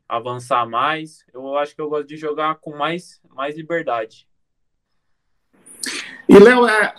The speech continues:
Speaker 2: como é que tu avalia hoje o nível técnico do futebol brasileiro, assim? Tu acha em termos técnicos, assim, e até táticos também,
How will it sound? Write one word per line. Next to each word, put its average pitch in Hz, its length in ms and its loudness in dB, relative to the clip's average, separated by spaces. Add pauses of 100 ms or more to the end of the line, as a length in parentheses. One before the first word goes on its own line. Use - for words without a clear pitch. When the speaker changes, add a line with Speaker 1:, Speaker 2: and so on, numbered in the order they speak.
Speaker 2:
como 220 140 -2
é 262 40 2
que 254 60 -10
tu 302 80 0
avalia 233 280 -2
hoje 226 180 -2
o 214 60 -12
nível 220 240 -8
técnico 226 800 -10
do 180 100 -8
futebol 196 360 -12
brasileiro, 139 560 -12
assim? 233 260 -16
Tu 165 180 -16
acha 175 220 -12
em 175 80 -18
termos 185 440 -10 (140)
técnicos, 190 480 -6
assim, 208 300 -10
e 220 60 -6
até 214 200 -8
táticos 214 540 -10
também, 147 460 -6